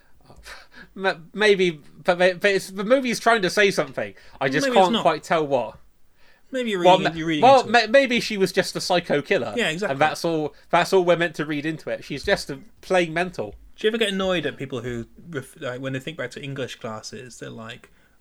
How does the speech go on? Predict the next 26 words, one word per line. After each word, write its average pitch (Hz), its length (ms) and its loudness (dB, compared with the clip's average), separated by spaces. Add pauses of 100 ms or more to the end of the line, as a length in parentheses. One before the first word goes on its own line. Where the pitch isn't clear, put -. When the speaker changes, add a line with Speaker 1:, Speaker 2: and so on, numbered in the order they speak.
(100)
Speaker 2:
"Oh, 147 360 -10
teacher's 143 400 -12
trying 135 280 -10
to 131 240 -8
pretend 139 640 -8
like 120 180 -14
this 127 140 -12
book - 280 -16
means 131 220 -10
something 123 320 -14
more, 135 160 -12
you 131 140 -12
know, 131 160 -10 (260)
"Why 143 220 -12
was 147 140 -12
the 127 100 -12
kite 143 460 -14
red?" 135 340 -8 (240)
Uh, 151 180 -6
maybe 170 220 -8
it 165 40 -8
was 156 120 -14
just - 180 -14
a 147 80 -8
red 147 300 -10
kite?" 160 320 -10